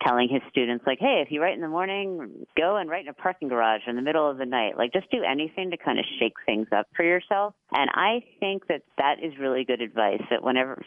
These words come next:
even if what you're shaking up isn't your writing routine, but it's just something else, the way you're living your life, any sort of shift that you make that changes the way you're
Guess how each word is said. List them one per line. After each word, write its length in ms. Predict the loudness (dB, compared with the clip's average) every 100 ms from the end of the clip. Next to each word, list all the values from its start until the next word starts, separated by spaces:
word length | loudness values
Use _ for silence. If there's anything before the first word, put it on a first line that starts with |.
| -2
even 260 | 0 0 -4
if 100 | -2
what 140 | -2 -2
you're 140 | -8 -8
shaking 300 | -6 -4 -4
up 100 | 0
isn't 300 | -2 0 -2
your 160 | 0 0
writing 340 | 2 0 0
routine, 520 | -2 -4 -2 -2 -2
but 120 | -2 -4
it's 140 | -8 -4
just 140 | -4 -4 -4
something 380 | -4 -2 -2 2
else, 240 | 0 0 -4
the 80 | -2
way 140 | 0
you're 160 | -2 -2
living 280 | -2 0 0
your 180 | 0
life, 280 | 2 2 0 _ -2
any 380 | 0 0 -2 -4 -6
sort 120 | -6
of 100 | -8 -12 -4
shift 180 | -4 -4 -4
that 140 | -4
you 160 | -2 -2
make 420 | 0 -2 -4 -8 -12 -14 -6
that 120 | -6 -4 2
changes 400 | 4 4 2 2
the 80 | 0
way 160 | 2 2
you're 140 | 0